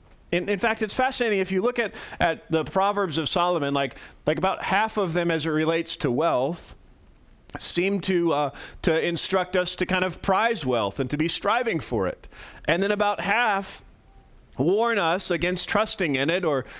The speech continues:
or hoping in it or, or pursuing it too strongly. And it's like, "Whoa, what, what's, what's going on with this?" Well, you see, it's a good gift. It's something that God does give, and it gives us opportunities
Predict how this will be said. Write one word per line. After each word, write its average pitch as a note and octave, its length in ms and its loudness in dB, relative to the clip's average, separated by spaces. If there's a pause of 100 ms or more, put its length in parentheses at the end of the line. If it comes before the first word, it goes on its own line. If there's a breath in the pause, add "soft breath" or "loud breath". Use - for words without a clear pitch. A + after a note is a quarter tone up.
or D3 300 2
hoping F#3 400 0
in C3 140 0
it E3+ 140 0
or, C#3+ 220 2
or D3 160 0
pursuing D#3+ 440 0
it E3 120 -2
too D3+ 120 0
strongly. G3+ 420 0
And B2+ 80 0
it's B2+ 100 -4
like, - 240 -2
"Whoa, G3+ 300 2
what, G3+ 280 -2
what's, - 240 -4 (360 loud breath)
what's E3+ 200 0
going E3 200 0
on C3+ 120 0
with - 120 -2
this?" - 600 -4 (1040)
Well, F#3 120 2
you G3+ 80 0
see, A#3+ 180 0
it's G#3 200 0
a G3+ 60 0
good G#3+ 220 0
gift. A3+ 380 0
It's E3 160 -2
something G3 280 0
that G3 120 -2
God G3 180 0
does G3 260 0
give, G#3+ 380 0
and D3+ 160 0
it D3 40 0
gives F#3+ 240 -2
us F#3 100 -2
opportunities G#3+ 840 0